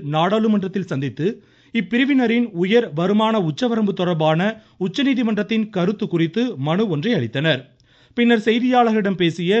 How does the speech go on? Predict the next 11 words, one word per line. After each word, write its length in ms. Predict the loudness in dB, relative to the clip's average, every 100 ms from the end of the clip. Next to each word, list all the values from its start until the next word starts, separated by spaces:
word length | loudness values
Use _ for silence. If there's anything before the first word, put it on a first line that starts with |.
| 2
பி 100 | 0
ஜே 140 | 0 -2
பி 60 | -2
உறுப்பினர் 360 | -2 -2 -4 -2
திரு 120 | -2 0
போலா 180 | 0 0 -2
சிங், 140 | -2 -4 -6 _ _ _
இது 140 | -2 0 2
தொடர்பான 340 | 2 2 2 0
உச்சநீதிமன்றத்தின் 760 | -2 -2 0 0 -2 -2 -2 -2
உத்தரவை 360 | -2 -2 0